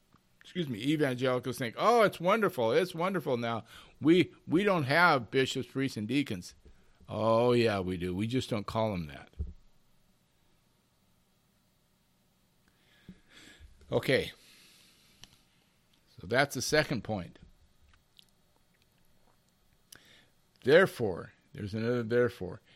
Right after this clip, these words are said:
"This I say and testify in the Lord, that you walk no longer just as the Gentiles also walk in the futility of their mind, being darkened in their mind,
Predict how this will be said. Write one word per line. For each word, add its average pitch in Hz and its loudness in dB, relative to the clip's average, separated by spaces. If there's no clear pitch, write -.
"This 123 -2
I 135 4
say 147 2
and 110 -4
testify 127 0
in 127 -2
the 123 0
Lord, 143 4
that 104 -2
you 104 -4
walk 117 0
no 120 -2
longer 131 0
just 123 -4
as 113 -2
the 127 -6
Gentiles 117 -2
also 107 -2
walk 107 -4
in 92 -6
the 95 -6
futility 131 -4
of 127 -2
their 131 -4
mind, 107 -4
being 107 -4
darkened 131 2
in 135 -2
their 139 -2
mind, 107 -4